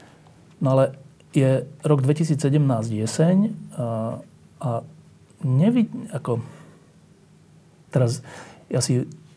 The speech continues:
veľmi vážim mnohých opozičných politikov, vrátane tej Veroniky Remišovej, ktorá tu bola, ale aj vrátane mnohých ľudí zo Sasky a tak, ktorí robia záslužné veci. E, ale že ako celkovo ten pocit, že by tu vznikala taká tá silná alternatíva,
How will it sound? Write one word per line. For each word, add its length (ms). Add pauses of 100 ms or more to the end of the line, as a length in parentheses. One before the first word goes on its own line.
(160)
veľmi 360
vážim 520 (220)
mnohých 560
opozičných 580
politikov, 460
vrátane 400
tej 160
Veroniky 480
Remišovej, 400
ktorá 240
tu 80
bola, 240
ale 240
aj 80
vrátane 380 (500)
mnohých 240
ľudí 160
zo 160
Sasky 320
a 60
tak, 180
ktorí 160
robia 240
záslužné 560
veci. 320
E, 20 (1500)
ale 240
že 320
ako 240
celkovo 720
ten 160
pocit, 480 (160)
že 240
by 160
tu 160
vznikala 560
taká 320
tá 160
silná 480
alternatíva, 1040